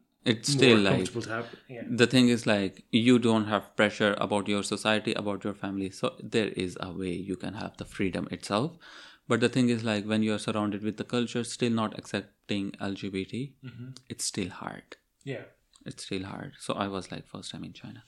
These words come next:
Speaker 2: Then you said you left China. Where to?
Speaker 1: Because of language barrier.
Speaker 2: Mm-hmm.
Speaker 1: Also because of not L G B T friendly country.
Speaker 2: Okay.
Speaker 1: And then I applied in Australia. I applied in New Zealand.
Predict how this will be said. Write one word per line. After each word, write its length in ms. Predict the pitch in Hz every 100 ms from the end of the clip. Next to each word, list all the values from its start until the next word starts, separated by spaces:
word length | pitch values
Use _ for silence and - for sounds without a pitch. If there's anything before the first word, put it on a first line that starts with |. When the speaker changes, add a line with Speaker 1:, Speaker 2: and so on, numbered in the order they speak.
| -
Speaker 2:
Then 220 | 127 151
you 80 | 139
said 240 | 139 135
you 140 | 147 131
left 220 | 131 - 131
China. 240 | 120 123 120 - - - _
Where 220 | 127 120 113
to? 220 | 123 107 - _ -
Speaker 1:
Because 380 | 131 143 131
of 480 | 123 120 113 - - _
language 420 | 117 113 107 101 107
barrier. 340 | 113 127 131 -
Speaker 2:
Mm-hmm. 180 | 131 143 147 _ - 110
Speaker 1:
Also 180 | 107 107
because 260 | 104 98 95
of 160 | 95 104
not 220 | 92 -
L 80 | 95 90
G 20 | 92
B 40 |
T 120 | 87
friendly 280 | 87 - -
country. 480 | - - - - - _ -
Speaker 2:
Okay. 180 | 127 117 - _ _ _
Speaker 1:
And 260 | 110 107 104
then 220 | 104 -
I 580 | 104 98 98 98 98 98
applied 380 | - - 95 92
in 420 | 92 92 90 87 -
Australia. 600 | 110 - 113 110 127 131 120 _ _ _ _ _ _ _ _ _ _ _ _ _ _ _ _ -
I 100 | 107
applied 360 | 101 92 92 -
in 200 | 87 87
New 180 | 92 90
Zealand. 540 | 90 90 98 104 120